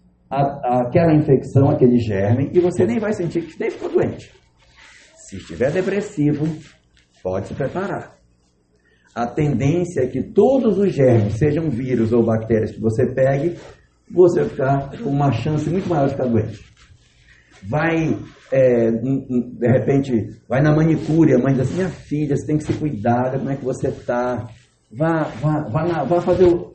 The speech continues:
o pé e a mão na manicure." Minha pedicure faz o pé, né? Aí lá vai ela, chega lá, a moça tira um bife,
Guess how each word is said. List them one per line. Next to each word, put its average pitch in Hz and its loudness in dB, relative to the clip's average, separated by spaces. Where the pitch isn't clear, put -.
o 139 -2
pé 156 2
e 165 0
a 165 -2
mão 170 4
na 147 2
manicure." 139 4
Minha 110 -4
pedicure 113 2
faz 107 -4
o - -10
pé, 87 -8
né? 110 -8
Aí 123 -2
lá 143 0
vai 160 2
ela, 156 0
chega 151 -2
lá, 151 -4
a 147 0
moça 160 4
tira 170 6
um 175 6
bife, - 0